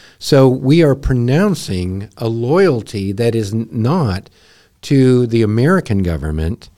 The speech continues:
It is not to the Republican Party or the Democratic Party.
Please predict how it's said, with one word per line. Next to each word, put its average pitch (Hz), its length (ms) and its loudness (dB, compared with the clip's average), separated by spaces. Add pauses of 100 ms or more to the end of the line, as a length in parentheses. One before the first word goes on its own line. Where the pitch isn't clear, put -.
(400)
It 113 160 -4
is 104 180 -2
not 131 400 -2
to 117 480 2
the 113 180 -2
Republican 107 640 -2
Party 90 460 -6 (140)
or 127 260 0
the 127 100 0
Democratic 117 600 -2
Party. 82 420 -8